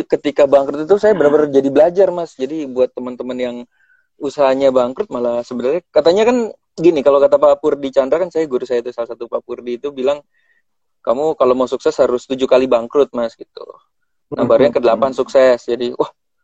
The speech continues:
Speaker 1: kan waktu itu saya pernah ditanya kan, "Kamu udah bangkrut berapa kali, Mas Berto?" Wah, saya baru, baru sekali kali, apa dua kali ya, Pak?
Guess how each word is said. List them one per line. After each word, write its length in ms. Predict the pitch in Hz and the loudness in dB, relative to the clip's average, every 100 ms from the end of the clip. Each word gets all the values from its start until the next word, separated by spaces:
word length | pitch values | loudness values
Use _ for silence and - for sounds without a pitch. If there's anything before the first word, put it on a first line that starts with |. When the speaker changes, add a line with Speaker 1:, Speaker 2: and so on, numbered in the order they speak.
| _ _ | _ _
Speaker 1:
kan 120 | - | 0
waktu 160 | 143 139 | 0 0
itu 100 | 170 | 0
saya 120 | 185 | 0
pernah 160 | 185 147 | 2 0
ditanya 360 | 123 131 151 143 | 2 0 2 2
kan, 280 | 139 131 127 | 2 -2 -4
"Kamu 280 | 123 135 160 | -4 -2 2
udah 140 | 131 | 4
bangkrut 380 | 127 127 135 147 | 4 0 0 -2
berapa 240 | 139 131 135 | 2 0 2
kali, 360 | 143 160 156 | 2 2 0
Mas 140 | 135 131 | -4 -2
Berto?" 420 | 131 - 147 - | -2 0 -4 -2
Wah, 160 | 156 | -6
saya 320 | 143 135 196 - _ _ _ _ | -8 -8 -6 -8 _ _ _ _
baru, 400 | 127 123 123 127 | -12 -10 -10 -12
baru 480 | 127 123 123 123 120 | -12 -10 -6 -6 -6
sekali 400 | 123 - 139 220 | -8 -8 -8 -6
kali, 160 | 214 143 | -4 -2
apa 120 | 127 | 0
dua 160 | 123 127 | 0 -2
kali 320 | 196 254 156 | -4 -4 -2
ya, 40 | |
Pak? 140 | 123 | -4